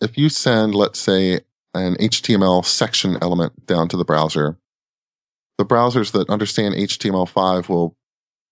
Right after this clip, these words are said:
style that appropriately and understand what it is. If you send that down to I E six, it actually puts it into the dom, but it will not apply any style rules to that element, and it won't let it have any children. <laughs>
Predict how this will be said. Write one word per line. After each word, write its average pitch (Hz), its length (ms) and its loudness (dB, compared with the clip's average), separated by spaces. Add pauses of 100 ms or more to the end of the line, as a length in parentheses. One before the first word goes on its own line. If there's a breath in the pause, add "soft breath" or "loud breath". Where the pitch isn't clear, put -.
style 101 280 0
that 95 220 -2
appropriately 95 680 -2
and 92 120 0
understand 92 440 0
what 90 120 0
it 87 80 -2
is. 87 280 2
If 95 100 -12
you - 60 -4
send 143 220 0
that 123 140 2
down 113 180 0
to - 140 -4
I 110 120 -2
E 92 140 -4
six, - 480 -2
it 98 80 -2
actually 117 380 -2 (140)
puts - 240 -4
it 104 120 -2
into 123 320 -2
the 92 100 -2
dom, 85 640 0 (520)
but 95 120 2
it 101 100 2
will 139 280 2
not 127 180 2
apply 110 360 0
any 101 160 -2
style 104 360 0
rules 123 540 -6 (680)
to 117 120 -2
that 113 160 0
element, 123 420 -2
and 95 140 -2
it 92 60 -2
won't 101 200 0
let 101 120 0
it 101 80 -4
have 101 180 0
any 92 120 -2
children. 117 580 -2 (280)
<laughs> - 440 -8